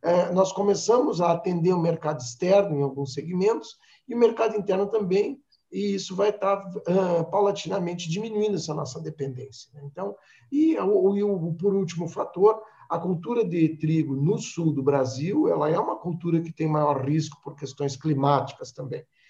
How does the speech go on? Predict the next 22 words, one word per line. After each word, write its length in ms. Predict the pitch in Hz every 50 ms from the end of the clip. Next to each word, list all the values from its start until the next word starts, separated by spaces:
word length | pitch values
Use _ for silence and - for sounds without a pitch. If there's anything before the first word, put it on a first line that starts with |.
| _ _ _ _ -
Então, 320 | - 143 127 170 170 170
isso, 300 | 170 170 160 - - -
às 160 | - - 135 151
vezes, 400 | 170 165 160 151 139 147 - _ _ _ _ _ _ _ _ -
eh, 340 | 175 180 180 175 170 175 175 180
assusta 520 | 160 - - - - 233 214 - - 180
um 120 | 156 123
pouco 240 | - 151 160 160 151
o 40 | 127
produtor 720 | - 143 143 143 156 165 160 165 160 185 190 220 226 - - _ _ _ _
de 260 | - 175 160 170 190
apostar 520 | 202 202 - 185 185 151 - - 160 151 135
numa 160 | 131 135 135
cultura 560 | - - 185 160 - 180 180 190 208 226 226 - - _ _ -
aonde 400 | 196 190 208 220 233 214 185 -
que 80 | 175
a 40 | 156
comercialização 1200 | - 170 165 165 165 160 - 165 165 165 160 147 165 156 156 - - 151 151 151 135 - - - - _
tinha 260 | - - 156 160 160
alguns 340 | 156 143 131 135 131 127 107
entraves, 800 | 92 90 87 156 170 175 180 185 196 - 277 277 - - - _ _ _ _ _ _ _ _ -
né, 340 | 156 160 165 160 - -